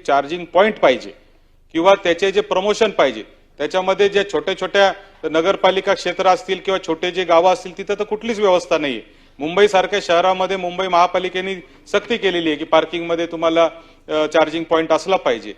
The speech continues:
परंतु हे चार्जिंग पॉइंट आज जर तो माणूस तीनशे चारशे किलोमीटर रेंजची गाडी घेतो आणि जर तो पुण्याला निघाला किंवा पुण्याहून कुठं बाहेर निघाला तर त्याला जाता येत नाही, ही वस्तुस्थिती आहे.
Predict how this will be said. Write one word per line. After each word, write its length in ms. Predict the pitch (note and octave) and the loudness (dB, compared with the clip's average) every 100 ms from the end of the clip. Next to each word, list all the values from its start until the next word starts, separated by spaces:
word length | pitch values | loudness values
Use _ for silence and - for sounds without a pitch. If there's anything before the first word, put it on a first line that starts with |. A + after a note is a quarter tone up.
| _ _ - | _ _ -2
परंतु 320 | F3 F#3+ A3 | -2 -2 -4
हे 180 | D#3 G#3+ | 2 2
चार्जिंग 420 | G3+ E3+ E3 F3+ | 6 4 2 -6
पॉइंट 340 | E3 D#3+ F3+ | 0 0 0
आज 200 | D#3 D3+ E3 | 0 2 0
जर 120 | F3 E3 | -4 -6
तो 80 | F3 | -4
माणूस 280 | E3 D3+ E3 D#3+ | -4 -4 -4 -8
तीनशे 300 | D3+ D3 E3 | -8 -6 -2
चारशे 300 | D#3 C#3 D#3 | -2 -2 -8
किलोमीटर 440 | D3+ D3+ D3 D3 | -8 -8 -4 -4
रेंजची 280 | C#3+ C#3+ D#3 | -4 -8 -4
गाडी 240 | C3+ C3+ | -4 -4
घेतो 480 | C3 A2+ C#3+ G#2 - _ _ | -6 -6 -6 -6 -10 _ _
आणि 200 | B2 C3+ | -6 -4
जर 160 | D3+ E3 - | -2 -2 -4
तो 60 | |
पुण्याला 380 | E3 D#3 D3+ D#3 | -6 -2 -2 -2
निघाला 340 | D#3 C#3+ C#3+ | -2 -2 -2
किंवा 260 | C#3+ D#3 D3+ | -4 -6 -8
पुण्याहून 260 | D3 D3 C#3+ | -6 -6 -6
कुठं 240 | C#3+ C#3 | -6 -2
बाहेर 220 | C3 C#3 | 0 0
निघाला 380 | C#3+ C3+ C3+ A#2 - - _ - | -2 -4 -2 -4 -6 -20 _ -8
तर 60 | |
त्याला 300 | D3+ C#3+ D3+ | -4 0 0
जाता 340 | E3 C#3 C3+ D#3+ | 0 0 -2 -2
येत 120 | D3 C#3+ | -4 -6
नाही, 160 | D#3 C3+ | -8 -6
ही 60 | |
वस्तुस्थिती 560 | C3 B2+ C3+ - A#2+ | -6 -10 -14 -14 -12
आहे. 100 | A2+ | -10